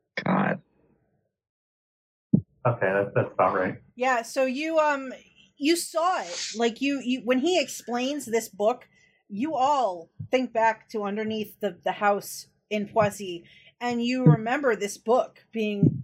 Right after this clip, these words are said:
Speaker 3: with all those scrolls and other papers. Um, so you know which, like, you immediately know, like, this must be the same book from five years ago. Um,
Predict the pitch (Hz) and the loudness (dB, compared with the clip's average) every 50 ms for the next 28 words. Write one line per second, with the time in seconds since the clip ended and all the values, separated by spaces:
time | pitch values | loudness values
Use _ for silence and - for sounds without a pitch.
0 | - - 226 - 220 - 208 226 226 220 220 202 - - - - - 208 220 220 | -6 -4 -4 -4 0 2 2 2 2 0 -2 -6 -6 -10 -12 -6 -2 0 0 0
1 | 220 214 202 214 208 196 196 - 208 226 254 - - 170 143 - - - - _ | 0 -2 -6 -6 -6 -6 -6 -4 -2 -2 -2 -2 -2 -4 -6 -8 -10 -18 -20 _
2 | _ _ _ _ _ _ _ _ - 220 220 214 208 202 190 180 175 165 - _ | _ _ _ _ _ _ _ _ 2 4 4 4 4 2 -2 -4 -10 -14 -16 _
3 | _ - - - 262 254 254 233 220 214 226 247 285 285 233 208 202 202 - - | _ -14 -6 -2 0 0 0 0 0 0 2 2 2 2 0 -2 -4 -6 -8 -14
4 | _ _ - _ - 208 202 180 - - _ _ - 202 202 240 220 208 226 262 | _ _ -20 _ -2 -2 -2 -2 -2 -8 _ _ -10 -4 -2 0 0 0 0 0
5 | 269 233 170 190 196 202 208 220 202 180 165 165 165 160 - _ - 202 208 - | 0 0 -2 -2 -2 0 2 2 2 2 0 -2 -4 -6 -8 _ -4 -2 -2 -2
6 | - 196 185 202 220 220 - - - 226 220 214 185 180 - - 214 196 190 180 | -4 -2 0 0 0 0 -2 -8 -10 -6 -6 -6 -6 -8 -8 -8 -8 -8 -6 -4
7 | 175 208 190 - - _ - 196 185 170 - 180 180 180 170 175 185 196 185 175 | 0 0 0 -2 -4 _ -12 -10 -8 -2 0 2 2 2 0 -2 -4 -4 -4 -4
8 | 175 165 143 123 107 - 120 - _ _ _ - - - _ _ - 208 202 196 | -6 -6 -6 -6 -6 -8 -12 -16 _ _ _ -14 -14 -14 _ _ -2 2 2 4
9 | 196 185 180 175 170 | 4 2 0 -4 -8